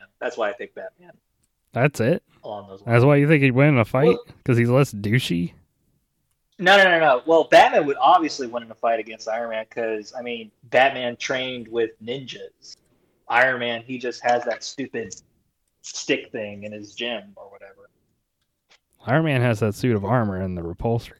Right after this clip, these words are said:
Speaker 2: cannons. But Batman can
Speaker 1: Batman
Speaker 2: use his
Speaker 1: has that suit of
Speaker 2: technology
Speaker 1: armor.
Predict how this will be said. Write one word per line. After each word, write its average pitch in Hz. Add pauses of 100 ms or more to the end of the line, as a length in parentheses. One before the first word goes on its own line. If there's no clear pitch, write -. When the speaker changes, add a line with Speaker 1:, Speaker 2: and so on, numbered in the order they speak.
Speaker 2:
cannons. 82 (1000)
But 107
Batman 104 (160)
can 117
Speaker 1:
Batman 139
Speaker 2:
use -
his 135
Speaker 1:
has -
that -
suit 131
of 117
Speaker 2:
technology 123
Speaker 1:
armor. 107